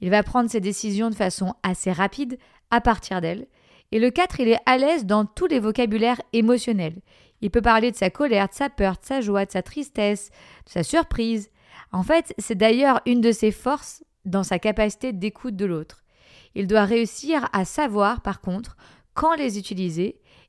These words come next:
et quand les verbaliser pour que ça ne lui desserve pas. On passe maintenant à l'opposé, hein, <laughs> le profil cinq,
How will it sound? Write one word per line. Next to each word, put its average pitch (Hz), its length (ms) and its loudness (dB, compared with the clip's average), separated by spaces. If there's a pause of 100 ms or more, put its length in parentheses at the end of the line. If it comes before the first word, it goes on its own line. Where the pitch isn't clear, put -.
et 202 120 0
quand 311 280 0
les 285 140 0
verbaliser 202 760 -2
pour 202 140 -6
que - 80 -16
ça 202 100 -2
ne 185 60 0
lui 185 80 -2
desserve 190 400 -2
pas. - 140 -14 (1800)
On 185 80 -6
passe 214 240 2
maintenant 240 400 2
à 196 120 6
l'opposé, 262 400 0 (120)
hein, 339 140 -8 (180)
<laughs> - 160 -20
le 233 180 -2
profil 214 400 -2
cinq, 320 440 -8